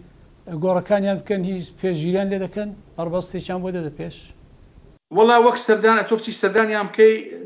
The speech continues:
Speaker 2: نەخێر، هیچ، هیچ کێشەیەکت بۆ نایەتە پێشیە. بەڵام، ئە، ئەوە پێم خۆشە بۆ ڕای گشتیش ئەوەی بڵم بە تایبەت بۆ بنەماڵەی ئەو شەهیدە سەربەرزانە، ئەوەی کە دەوڵەت، ئە، وەچی ئەمن بەدەست، بە، بەدەستم گەیوە و، ئە،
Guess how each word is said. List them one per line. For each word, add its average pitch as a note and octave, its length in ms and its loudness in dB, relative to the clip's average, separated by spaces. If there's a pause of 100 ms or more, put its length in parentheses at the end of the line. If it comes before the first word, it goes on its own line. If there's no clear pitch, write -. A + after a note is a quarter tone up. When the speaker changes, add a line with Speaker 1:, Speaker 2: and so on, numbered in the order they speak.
(120)
Speaker 2:
نەخێر، G3+ 380 2
هیچ، F3+ 180 -6 (120)
هیچ F3 140 -8 (140)
کێشەیەکت F3+ 480 2
بۆ D#3+ 80 0
نایەتە D3+ 400 0
پێشیە. E3 460 -2 (180)
بەڵام، G3 360 4 (280)
ئە، E3 100 -4 (340)
ئەوە F#3+ 260 2 (300)
پێم F#3+ 200 -2
خۆشە E3+ 360 -2
بۆ E3+ 100 0 (140)
ڕای F#3+ 200 4
گشتیش E3+ 360 -6
ئەوەی D3+ 240 0
بڵم E3 160 0
بە E3 60 0
تایبەت D#3 340 -2
بۆ D#3+ 100 -2
بنەماڵەی D3+ 480 -2 (840)
ئەو F#3+ 100 4
شەهیدە D#3 320 2
سەربەرزانە، C#3+ 600 0 (380)
ئەوەی F#3+ 220 4
کە F#3+ 180 2 (260)
دەوڵەت، E3+ 440 2
ئە، F3+ 180 -4 (120)
وەچی G3 240 0
ئەمن E3+ 220 -2 (280)
بەدەست، E3+ 380 0
بە، D#3 180 4
بەدەستم D3+ 360 -2
گەیوە C#3 440 2
و، C#3+ 140 -2 (120)
ئە، C#3 140 -6